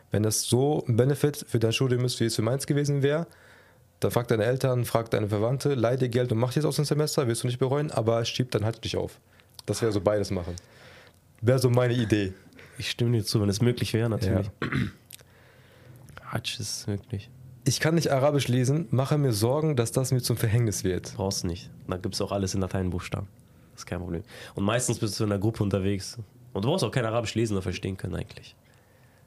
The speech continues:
Speaker 1: Okay.
Speaker 2: Brauchst du gar
Speaker 1: Englisch,
Speaker 2: nicht.
Speaker 1: Englisch
Speaker 2: Englisch
Speaker 1: regelt.
Speaker 2: kann auch jeder.
Speaker 1: Kann ich Steine werfen abgeben, wenn ich,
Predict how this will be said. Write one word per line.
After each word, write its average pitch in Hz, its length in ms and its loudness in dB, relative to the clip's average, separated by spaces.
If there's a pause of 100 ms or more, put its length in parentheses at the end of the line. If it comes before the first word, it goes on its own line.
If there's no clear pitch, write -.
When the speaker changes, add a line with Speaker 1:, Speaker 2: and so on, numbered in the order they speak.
(380)
Speaker 1:
Okay. - 180 -6
Speaker 2:
Brauchst - 180 -4
du 92 60 -8
gar - 100 0
Speaker 1:
Englisch, 101 140 0
Speaker 2:
nicht. - 120 -6
Speaker 1:
Englisch 110 220 2
Speaker 2:
Englisch 113 160 2
Speaker 1:
regelt. 98 60 -4
Speaker 2:
kann 110 160 0
auch 95 180 -2
jeder. 85 300 -4 (2750)
Speaker 1:
Kann 117 140 2
ich 120 80 0
Steine 123 240 2
werfen 110 240 0
abgeben, 143 640 -2
wenn 104 180 0
ich, 104 200 -4